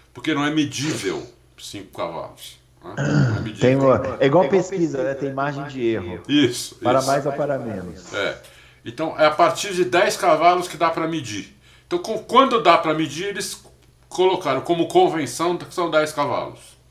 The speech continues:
Speaker 2: Uhum.
Speaker 1: né? Então, é, e o que eu saiba, a diferença é de dez cavalos. A Mercedes tem dez cavalos a menos, que eu saiba, né?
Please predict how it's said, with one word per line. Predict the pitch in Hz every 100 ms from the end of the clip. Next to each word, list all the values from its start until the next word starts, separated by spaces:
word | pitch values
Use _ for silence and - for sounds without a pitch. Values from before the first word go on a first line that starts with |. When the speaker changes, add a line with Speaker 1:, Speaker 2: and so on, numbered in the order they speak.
| _ _ -
Speaker 2:
Uhum. | 110 98
Speaker 1:
né? | 101 98 - - _ _ -
Então, | 123 180 190 -
é, | 123 113 104 101 -
e | 135 139 120 - -
o |
que | - 170
eu | 185
saiba, | - 160 147 165 101 - -
a |
diferença | 95 - 117 127 147 165 151
é | 120 107
de | 92 107
dez | 117 156
cavalos. | - 131 120 123 117 - _ - _
A | -
Mercedes | 113 - 156
tem | - 127
dez | 131 175 180
cavalos | 151 123 117 113
a |
menos, | 90 76 67
que | -
eu | -
saiba, | - - - _ _ _ _ _ _ _ _ _ _ _
né? | 95